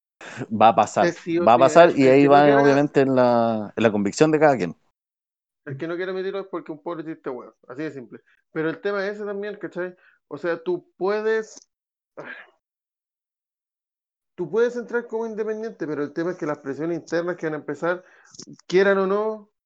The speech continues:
Speaker 2: al que le guste, bueno, que no, no, van a ver aquí, po-, los políticos de siempre van a estar metidos sí o sí. Alguno de ellos,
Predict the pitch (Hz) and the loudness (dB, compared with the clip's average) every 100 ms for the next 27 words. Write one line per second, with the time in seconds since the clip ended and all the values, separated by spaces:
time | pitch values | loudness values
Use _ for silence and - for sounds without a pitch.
0 | _ _ 139 135 135 131 147 170 190 180 | _ _ -12 -10 -10 -6 -6 -6 -6 -6
1 | 190 196 185 170 185 139 143 160 160 165 | -6 -8 -8 -8 -8 -8 -6 -4 -2 -4
2 | - 147 165 - _ - - 160 151 160 | -6 -8 -8 -8 _ -16 -10 -6 -6 -4
3 | 156 165 170 170 160 175 160 165 156 151 | -4 -2 -2 -4 -6 -6 -6 -6 -4 -6
4 | 151 147 147 147 143 165 151 - - _ | -6 -6 -4 -6 -4 -4 -4 -6 -20 _
5 | _ _ _ _ _ _ 143 143 180 214 | _ _ _ _ _ _ -4 0 0 0
6 | 214 233 247 254 247 | 0 0 -2 -6 -8